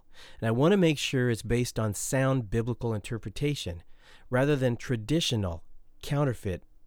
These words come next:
malarkey. I personally believe that what's commonly viewed as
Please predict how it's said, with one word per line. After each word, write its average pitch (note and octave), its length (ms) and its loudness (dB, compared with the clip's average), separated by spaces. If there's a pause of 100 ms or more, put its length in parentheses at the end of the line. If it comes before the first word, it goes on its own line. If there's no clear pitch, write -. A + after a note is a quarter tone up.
(100)
malarkey. F#2 840 -2 (1500)
I A#2+ 120 2
personally E3 640 2
believe A2 600 0 (1000)
that B2 300 0
what's D3+ 320 0
commonly E3+ 500 4
viewed B2 360 2
as F#2 360 -2